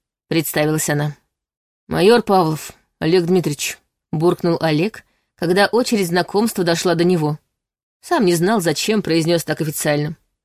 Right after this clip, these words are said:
Но пока не приехал следователь, он считал себя главным, уже как минимум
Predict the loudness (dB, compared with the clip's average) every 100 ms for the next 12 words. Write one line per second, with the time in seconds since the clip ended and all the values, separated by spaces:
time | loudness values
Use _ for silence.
0 | _ -4 -2 0 -2 0 0 0 2 2
1 | 2 0 -2 -2 -2 0 -2 -2 -6 _
2 | _ _ -4 -2 -2 -4 0 0 0 -2
3 | -2 0 2 4 2 2 -2 -4 _ _
4 | -4 0 0 0 0 2 4 2 0